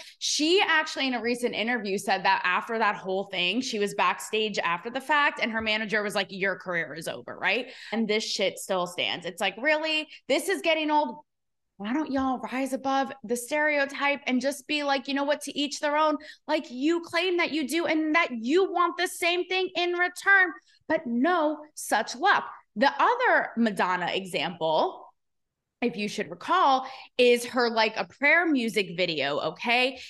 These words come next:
And this shit hit the fan because she is out here dancing in front of burning crosses. And again, we cannot have the J-man. We cannot have Jesus represented in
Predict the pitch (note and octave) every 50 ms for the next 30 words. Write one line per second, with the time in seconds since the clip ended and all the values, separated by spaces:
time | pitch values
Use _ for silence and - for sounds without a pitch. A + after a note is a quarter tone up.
0 | - - A3 A3 G#3+ G3 G#3+ C#4 F#4+ - - - - A4+ A4+ A4 - - - C#4
1 | C#4 - _ - A3 A3 - _ - A3+ G#3+ F3+ C3+ C3 D#3+ E3+ F#3+ F#3 F3+ A3
2 | G#3+ G#3 G#3 - - C4+ C#4 D#4 - - - A#3+ A3+ A#3 - - A3+ B3+ C4 C4
3 | C4 D4 D4+ C4 - A#3 A3+ A#3 A#3+ A3+ A3 G3+ E3 F#3 F3+ - - G3+ G3+ F#3+
4 | F#3+ F#3 E3+ - - F#3+ F#3+ G#3 A#3 C4 C#4+ C#4+ C#4 - - - - _ - A#3+
5 | A3 G3 G#3 G3+ F#3+ F3+ F3 - G#3 A3 A#3 A#3 - - - C#4 C#4+ C#4 G#3 D#3
6 | - - - - _ _ _ _ F#3+ F3+ A#3 D4+ F#4+ G#4+ G4+ - - - C4+ A3+
7 | A3 G#3+ G3+ G#3+ A#3+ C4 C4 A3+ F#3 - - - - - _ _ _ - - D4
8 | D4+ C#4 G3 F#3 F3 E3+ - F#3 - - A#3+ - G#3+ A#3+ B3+ B3 B3+ B3 B3 A#3
9 | F3+ D#3+ E3 - - - - _ - - _ - - E4+ F#4+ G4 G4+ F4+ C4+ A#3+
10 | A#3 B3 D4+ F#4+ G#4 G#4+ - - - - C4+ C#4 D4+ E4+ D4 C4+ - A3 - -
11 | A#3+ C#4+ D#4+ E4 - - C4 A#3 F#3 - - - - - - - _ - - -
12 | - _ _ - F3 G#3+ A3 C4 - - - F#4 G4+ G4 E4 C#4 D4 C#4 C#4 C4+
13 | C4+ G#3 F#3+ D#3+ D#3 D#3 - - - _ - G#3+ G#3 -